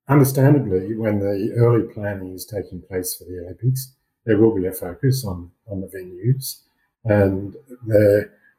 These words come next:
will be a focus on the venues sometimes at the expense of or not, not, not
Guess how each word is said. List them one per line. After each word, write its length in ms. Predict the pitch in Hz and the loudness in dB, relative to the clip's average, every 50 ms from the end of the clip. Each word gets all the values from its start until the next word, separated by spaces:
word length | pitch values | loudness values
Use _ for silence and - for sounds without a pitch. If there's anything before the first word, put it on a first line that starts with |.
| _ _ | _ _
will 280 | 175 143 117 110 104 104 | 2 4 4 4 4 4
be 140 | 107 104 98 | 4 2 2
a 60 | - | 2
focus 560 | - - 110 101 101 - - 101 90 - - | 2 4 4 4 4 2 0 -4 -4 -4 -4
on 140 | 107 98 98 | -4 -6 -6
the 60 | 98 | -6
venues 380 | 95 104 104 101 101 101 92 - | -6 -6 -6 -6 -6 -6 -6 -4
sometimes 880 | - - 117 107 107 - 104 95 92 92 92 95 92 - - - _ _ _ _ _ _ _ _ - 104 | -2 2 2 2 2 0 -2 -6 -8 -8 -10 -10 -12 -14 -14 -14 _ _ _ _ _ _ _ _ -4 -4
at 160 | 101 - - | -4 -2 0
the 100 | 98 98 | 0 0
expense 540 | 92 - - - 120 113 113 101 - - 92 | 0 0 -2 0 2 4 4 4 2 0 -4
of 300 | 90 95 107 110 98 - | -6 -6 -8 -10 -12 -16
or 480 | - 101 98 92 95 92 92 92 - - _ _ _ _ _ _ _ - 104 101 107 - - | -18 -6 -4 -2 0 2 0 0 -2 -8 _ _ _ _ _ _ _ -8 -6 -6 -4 -2 0
not, 460 | 110 107 101 101 98 - - - - _ _ _ _ _ _ _ _ - 127 101 98 98 - - 101 101 - _ _ 117 | 2 4 4 4 2 0 -4 -10 -16 _ _ _ _ _ _ _ _ -6 -4 -4 -2 -4 -4 -6 -12 -16 -18 _ _ -2
not, 280 | 107 104 - - - - 113 | -2 0 0 -2 -4 -6 -4
not 220 | 107 - - | -4 -4 -6